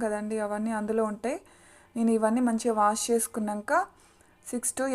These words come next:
ఎయిట్ అవర్స్ అండి, ఒకవేళ వీలైతే టెన్ అవర్స్ నానబెట్టుకోండి. ఎందుకంటే మనం ఎటువంటి గ్రైండర్ కూడా యూజ్ చేయకుండా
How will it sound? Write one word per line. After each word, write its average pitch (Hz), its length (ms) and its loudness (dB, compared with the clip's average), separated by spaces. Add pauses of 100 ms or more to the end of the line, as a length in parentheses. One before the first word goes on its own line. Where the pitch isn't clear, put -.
ఎయిట్ 226 240 2
అవర్స్ 226 280 2
అండి, 220 200 -4 (240)
ఒకవేళ 226 400 2
వీలైతే 226 400 0
టెన్ 220 220 -2
అవర్స్ 233 200 0 (100)
నానబెట్టుకోండి. 214 760 -2
ఎందుకంటే 247 460 2
మనం 220 240 0
ఎటువంటి 233 340 2 (100)
గ్రైండర్ 220 480 2 (120)
కూడా 220 160 2 (100)
యూజ్ 220 260 0
చేయకుండా 214 400 -2